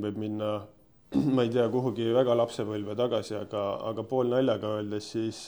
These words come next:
äh, kui ma tagasi vaatan, siis, äh, seda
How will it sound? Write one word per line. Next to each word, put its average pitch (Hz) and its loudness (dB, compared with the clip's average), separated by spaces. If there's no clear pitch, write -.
äh, - -8
kui 117 -6
ma 113 0
tagasi 107 4
vaatan, 98 -6
siis, 101 -8
äh, 107 -2
seda 120 -2